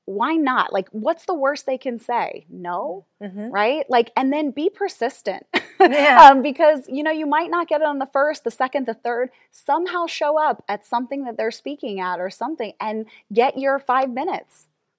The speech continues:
Speaker 1: You
Speaker 2: I
Speaker 1: know?
Speaker 2: love it.
Speaker 1: You
Speaker 2: I
Speaker 1: gotta
Speaker 2: love
Speaker 1: be,
Speaker 2: it.
Speaker 1: you gotta push it. <laughs>
Speaker 2: So, so we got your story. We got, you know, your health of how, like, this is naturally helping people. Um, and this has all led to you living your best life. So now
Speaker 1: Mm-hmm.
Speaker 2: let's talk about what's next for you.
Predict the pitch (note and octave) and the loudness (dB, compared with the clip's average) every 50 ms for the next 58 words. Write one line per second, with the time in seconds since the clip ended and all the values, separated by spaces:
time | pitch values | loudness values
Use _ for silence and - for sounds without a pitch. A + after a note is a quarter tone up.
0 | - G3 G3+ - A3+ C4 D4 D4 D#4+ E4 D4 A3+ A3 F#3 - - - A#3 A#3+ B3 | -12 -8 -6 -4 -4 -4 -4 -2 -2 -2 -2 -2 -4 -4 -2 0 2 2 4 4
1 | C4+ C#4 D4 D4 D#4 C4+ A3 F3 - C4 - _ _ - A3 C4 C4 - D#4+ D4+ | 4 4 4 4 2 2 0 -2 -4 -6 -12 _ _ -14 -14 -12 -8 -8 -8 -8
2 | - - - - - - - - - E4 D4 C#4 C4+ B3+ - - - C4+ B3 - | -8 -8 -8 -8 -8 -8 -12 -2 6 8 10 10 10 6 2 -2 -6 -6 -2 0
3 | C#4+ A#3+ B3 G#3+ C#4+ D4 F4 - - F4+ - - - - C#4 C4 A#3+ A#3 A3+ A3+ | 0 0 2 4 4 4 4 2 0 -4 -6 -6 -6 -4 0 2 4 4 4 4
4 | A3+ A3 A3 A3 A3 A3 G#3 - A3+ G#3+ G3 G3 G#3+ A3 A#3 G3+ A#3+ B3 A3+ B3+ | 4 4 4 2 0 -2 -6 -8 -10 -12 -10 -8 -8 -6 -2 2 2 4 6 6
5 | C4 A#3 - - A#3+ A3+ A3 G#3+ G#3 G#3 G3 G3+ G3+ G3+ - G#3+ F#3 G3 A3+ A3 | 6 6 4 -2 -4 0 2 4 4 4 2 0 -2 -6 -10 -8 0 2 2 2
6 | A3+ G#3+ - - - A3 F#3 E3 E3 F#3 F3+ G3+ F3+ - - G#3 G#3+ G#3 G#3 G3+ | 2 0 -4 -4 0 2 2 2 0 -2 -6 -8 -10 -6 0 2 4 4 4 4
7 | G3 F#3+ - - B3 - G3+ F3+ - A3 G#3+ G3+ G3 A3+ A#3 - - A3 G#3 G3+ | 0 0 -2 -6 -6 -6 -10 -12 -8 -6 -4 0 0 0 0 -2 -4 -6 -4 -4
8 | G3+ F#3+ G3+ G#3 G#3 G#3 G#3 G#3 G3+ G3+ G3 - G#3 G3+ G3 - G3+ F#3+ F#3+ F#3 | -4 0 2 2 2 2 0 -4 -8 -8 -10 -10 -10 -10 -6 0 2 4 4 4
9 | F#3 F#3 - - - - - - - - A3 A3+ A3+ A3 A3 A3 - B3 B3+ C#4+ | 2 0 -2 -10 -20 -20 -20 -20 0 4 6 6 6 6 4 2 0 0 0 -2
10 | D#4 - D4 A#3 C#4+ C#4 C4+ C4+ A#3+ A#3+ A#3 A#3+ A#3+ - - B3 A3 G3+ G3+ G3+ | -4 -6 -4 0 2 2 2 2 2 2 2 2 2 0 0 0 0 0 0 -2
11 | G3 A#3 B3 B3+ B3 B3 A3 A3+ A3 G#3+ G#3+ G#3 F3+ A3+ A3 A3 G#3+ - A3 A3 | -6 -6 -4 0 2 2 2 2 -2 -4 -4 -2 2 4 4 4 4 0 0 2
12 | A3+ A3 G3+ F3+ E3+ - - A3+ G#3 G3+ A3+ A#3+ B3+ C4 B3 B3 A#3+ - - - | 2 4 2 2 -2 -6 -6 -6 -2 0 0 0 0 0 0 -2 -2 -4 -8 -4
13 | - A#3+ A3+ A3 A3+ G#3+ - G#3 G3 G3 - - G3 G3 G3 F#3+ A3 A#3+ A#3+ B3 | 2 2 2 2 2 -2 0 0 0 0 -2 -4 -12 -14 -6 2 4 4 4 4
14 | A#3+ - - - A3+ A3 G#3+ G3 G3 F#3 - - - - _ - F#3+ F#3 F3 F3 | 2 -4 -12 -12 -12 -8 -6 -6 -6 -6 -8 -12 -20 -20 _ -10 -10 -10 -10 -8
15 | F3 F3 E3 - - - | -8 -6 -6 -6 -8 -12